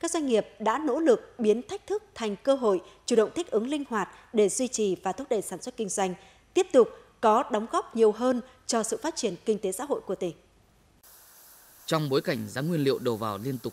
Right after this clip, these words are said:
Speaker 2: tăng cao, thị trường gặp khó khăn, sức tiêu thụ giảm, chín tháng năm hai nghìn không trăm hai mươi ba, Công ty Cổ phần Bia Hà Nội Thanh Hóa sản xuất được hai mươi sáu triệu lít bia các loại,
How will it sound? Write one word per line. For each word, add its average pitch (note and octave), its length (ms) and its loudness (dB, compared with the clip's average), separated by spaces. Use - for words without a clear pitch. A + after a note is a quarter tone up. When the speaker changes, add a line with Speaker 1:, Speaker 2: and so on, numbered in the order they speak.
Speaker 2:
tăng C3+ 180 -4
cao, B2 220 -4
thị E3+ 100 2
trường C3+ 200 -2
gặp A2 200 -4
khó B2+ 160 -4
khăn, E3+ 220 -6
sức A#3 180 -8
tiêu A3+ 140 0
thụ D#3 140 -10
giảm, A2+ 240 -6
chín C#3+ 180 -6
tháng C3+ 280 -6
năm D#3 120 -4
hai C3+ 80 -4
nghìn G#2+ 200 -4
không D#3+ 180 -10
trăm E3 140 -8
hai D3+ 100 -6
mươi B2+ 40 -6
ba, C#3 200 -2
Công G#3+ 120 -2
ty A3 180 -4
Cổ C#3 120 -8
phần A2 320 -4
Bia D3+ 100 -2
Hà B2+ 140 -6
Nội G#2 300 -6
Thanh C#3+ 160 -6
Hóa A#2+ 220 -4
sản B2+ 220 -6
xuất F#3+ 200 -10
được C#3 160 -4
hai C3 140 -6
mươi B2+ 120 -4
sáu A#2 320 -6
triệu C#3 180 -4
lít C3+ 240 -6
bia B2+ 120 -2
các F3 200 -8
loại, B2 180 -2